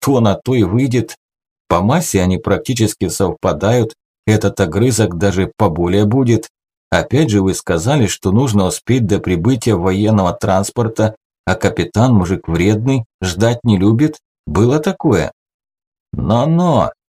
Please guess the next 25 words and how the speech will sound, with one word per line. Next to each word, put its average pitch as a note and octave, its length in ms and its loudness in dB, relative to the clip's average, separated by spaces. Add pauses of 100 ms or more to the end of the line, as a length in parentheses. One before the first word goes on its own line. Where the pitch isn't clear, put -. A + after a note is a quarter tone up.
(140)
ты F#2 100 0
ещё C3+ 480 2
поговори D3+ 600 -2
у E3+ 80 2
меня. A#2+ 420 0 (380)
Что - 360 -2
там D3 200 0
с - 100 -4
линкором?» C3+ 680 0 (840)
«Так F#2+ 220 0
всё - 360 0
в E2 140 -4
порядке, F#2+ 500 -2
босс. D#3 500 0 (380)
Уже F#2+ 480 0
всё B2+ 380 -2
в D#3+ 100 -4
порядке. B2 680 0 (380)
Пришлось A3+ 480 -2
попотеть, D#3 840 -2
но A2 280 0
сейчас D3+ 580 -4
всё - 320 -4
в E2 100 -6
норме. C#3 500 0